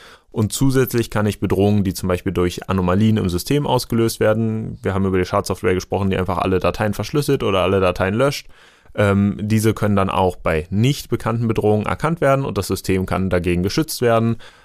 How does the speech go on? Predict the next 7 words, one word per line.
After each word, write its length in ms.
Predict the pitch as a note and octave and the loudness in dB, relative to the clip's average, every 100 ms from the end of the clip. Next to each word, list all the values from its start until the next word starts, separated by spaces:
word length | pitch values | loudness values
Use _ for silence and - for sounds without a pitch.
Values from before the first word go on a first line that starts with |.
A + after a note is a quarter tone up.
| - - | -16 0
Auch 280 | G2+ G#2 - | 2 2 0
können 300 | G2+ G2+ G2 | 2 4 2
moderne 380 | F#2+ F2+ F#2 | 2 2 2
Antivirenscanner 720 | F2 F#2+ F#2+ G2 F#2 - F#2 F2+ | 0 -2 0 0 0 -2 0 0
zum 160 | F#2 | -4
Teil, 460 | E2+ F#2 F#2 F#2 - | -2 2 4 2 2
ähm, 320 | F2 E2+ E2 | 0 0 -4